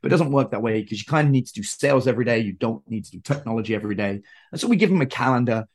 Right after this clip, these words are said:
and we're like, "Look, this is a good day to do technology. This is a good time of day to do sales." You know, like, if you're running your own, your own company and you're busy during the day, you should do sales just after work, because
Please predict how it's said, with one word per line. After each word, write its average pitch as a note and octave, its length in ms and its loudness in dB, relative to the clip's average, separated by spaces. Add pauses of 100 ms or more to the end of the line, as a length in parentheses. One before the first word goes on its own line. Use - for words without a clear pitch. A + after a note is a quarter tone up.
and C#3 140 2
we're C#3 60 4
like, B2 120 2
"Look, A2+ 220 0
this C#3 220 0
is C#3 60 2
a C#3 40 6
good B2 180 2
day A2 240 2
to G#2 140 -8
do G2+ 80 -4
technology. B2+ 600 0
This G#2+ 260 -10
is G2 60 -8
a F#2 40 -8
good F#2 200 -6
time C3 400 0
of G#2+ 100 -8
day G#2+ 240 -6
to - 100 -18
do - 120 -12
sales." B2 560 0 (420)
You B2+ 100 0
know, A2+ 140 -2 (160)
like, C3 320 0
if C3 160 0
you're B2+ 80 4
running B2+ 200 2
your A2+ 100 2
own, A2+ 80 -2 (180)
your A2+ 340 -2
own A2+ 120 0
company C#3+ 340 0
and A2+ 100 0
you're G#2+ 80 -2
busy A#2 280 2 (100)
during G#2+ 180 -6
the G#2 60 -4
day, B2+ 380 4 (160)
you D3+ 80 -8
should F#3+ 160 -4
do A3 80 0
sales G3 420 0
just D3+ 220 -4
after C#3 240 2
work, B2 320 -2 (420)
because C#3 380 2